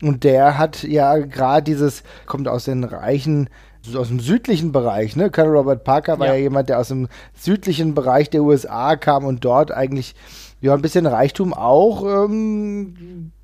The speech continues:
Speaker 1: im Gimmick verarbeitet hat, will ich mal meinen.
Speaker 2: Ja, definitiv, ja.
Speaker 1: Und hat dann lustigerweise, ja, auch ein bisschen schwierig. Die Harlem Heat hat er auch mal gemanagt, ne? <laughs> Also, naja, naja. Ja,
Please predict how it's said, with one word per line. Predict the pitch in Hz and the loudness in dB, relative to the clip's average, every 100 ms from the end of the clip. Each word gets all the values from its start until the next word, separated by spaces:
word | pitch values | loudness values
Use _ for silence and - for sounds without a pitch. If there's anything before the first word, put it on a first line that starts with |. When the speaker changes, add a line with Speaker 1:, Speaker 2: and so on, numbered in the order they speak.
| _ - | _ -10
Speaker 1:
im | - 196 143 | -6 -4 2
Gimmick | 160 196 - | 2 2 0
verarbeitet | 185 233 247 147 110 | 0 2 2 2 -2
hat, | 104 127 | -6 -10
will | - | -16
ich | |
mal | 95 | -14
meinen. | 85 80 92 123 _ _ _ _ _ | -14 -14 -16 -18 _ _ _ _ _
Speaker 2:
Ja, | 156 - _ _ | -10 -10 _ _
definitiv, | 160 147 139 143 135 | -10 -10 -12 -12 -14
ja. | 139 - - - - - - - | -14 -16 -20 -20 -20 -20 -18 2
Speaker 1:
Und | 165 139 - - 123 | 2 2 -6 -6 -2
hat | 131 165 | 0 2
dann | 156 | 0
lustigerweise, | 147 160 - - 123 131 143 147 - - - - - - | 0 -4 -8 -6 -4 -4 -4 -6 -8 -10 -10 -12 -18 -10
ja, | - 143 | -4 -4
auch | - 180 | -2 -4
ein | 185 | -6
bisschen | - 143 | -8 -10
schwierig. | 135 - 139 151 214 - - - - - - - - - - - | -10 -10 -8 -6 -6 -8 -14 -18 -18 -16 -16 -16 -18 -20 -20 -12
Die | 113 | -8
Harlem | 110 139 170 | -2 0 2
Heat | 156 190 220 185 | 2 0 -2 0
hat | 180 | 2
er | 190 | 2
auch | 247 | 4
mal | 254 208 | 4 4
gemanagt, | 170 147 135 147 - | 2 0 0 -2 0
ne? | 202 185 | 2 4
<laughs> | 185 226 | 4 2
Also, | 220 - 240 214 | 2 2 4 4
naja, | 320 208 196 233 202 | 4 0 0 -2 -2
naja. | 247 156 175 233 220 - 214 190 190 | -2 -2 -2 -4 -6 -4 -4 -2 0
Ja, | 151 185 175 | 0 2 0